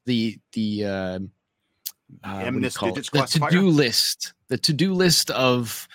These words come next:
Speaker 1: of machine learning. One of those is the taxi, uh, the, the taxi
Speaker 2: Ah.
Speaker 1: rate calculations or
Speaker 2: Yeah.
Speaker 1: predictions.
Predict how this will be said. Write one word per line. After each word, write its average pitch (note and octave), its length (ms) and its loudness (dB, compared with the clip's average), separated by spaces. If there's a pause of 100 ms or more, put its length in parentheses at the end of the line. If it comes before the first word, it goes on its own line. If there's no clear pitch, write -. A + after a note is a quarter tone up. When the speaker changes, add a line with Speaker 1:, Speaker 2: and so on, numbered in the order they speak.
(280)
Speaker 1:
of B2 160 -2
machine B2+ 380 2
learning. G2+ 340 -2
One C#3+ 220 2
of C#3+ 40 4
those C3 200 2
is G#2+ 180 -4
the A2 220 -4
taxi, A2 760 -2 (600)
uh, G#2 360 -8 (760)
the, A2+ 180 -4 (220)
the A2 100 -4
taxi A#2+ 440 0
Speaker 2:
Ah. G2 100 -2
Speaker 1:
rate A2 380 -4
calculations A#2+ 840 -2 (420)
or A#2+ 80 -2
Speaker 2:
Yeah. A2+ 40 -4
Speaker 1:
predictions. B2+ 680 -2